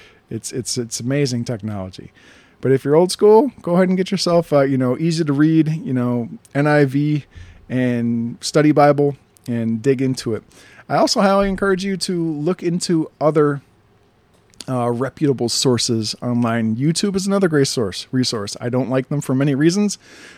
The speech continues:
but when it comes to, you know, good Christian teachings, believe it or not,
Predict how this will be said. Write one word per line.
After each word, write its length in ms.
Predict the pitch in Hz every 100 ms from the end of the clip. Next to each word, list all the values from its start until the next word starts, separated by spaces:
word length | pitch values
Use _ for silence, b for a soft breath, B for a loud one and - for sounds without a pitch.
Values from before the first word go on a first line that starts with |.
| B
but 360 | 131 123 175 -
when 120 | 139
it 100 | 123
comes 360 | - 143 143 -
to, 400 | - 147 139 139 B B B B B
you 100 | -
know, 300 | 127 120 117 123 -
good 180 | 151 139
Christian 380 | - 131 - 139
teachings, 600 | 196 196 220 214 202 -
believe 220 | - 151 196
it 80 |
or 20 | 196
not, 240 | 208